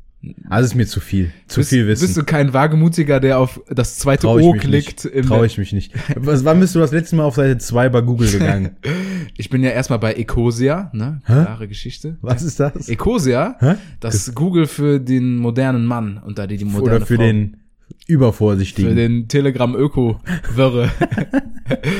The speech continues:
Speaker 2: Nee, ähm, das ist eine coole Sache, weil die für deine Suchanfragen, also das Geld wird reinvestiert in Bäume pflanzen.
Speaker 1: Ah.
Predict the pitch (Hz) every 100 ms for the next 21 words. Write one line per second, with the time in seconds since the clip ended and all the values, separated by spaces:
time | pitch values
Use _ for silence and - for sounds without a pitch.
0 | 196 175 113 143 170 147 135 139 127 127
1 | - - 143 143 - 139 127 - 165 120
2 | 151 143 117 120 117 120 120 113 - 120
3 | 120 120 117 113 - - - - 107 113
4 | 113 156 139 160 - 143 143 117 110 -
5 | 120 131 147 - 110 120 - 127 123 117
6 | - 147 - 120 127 220 113 - 78 -
7 | - - _ - 165 170 160 131 110 98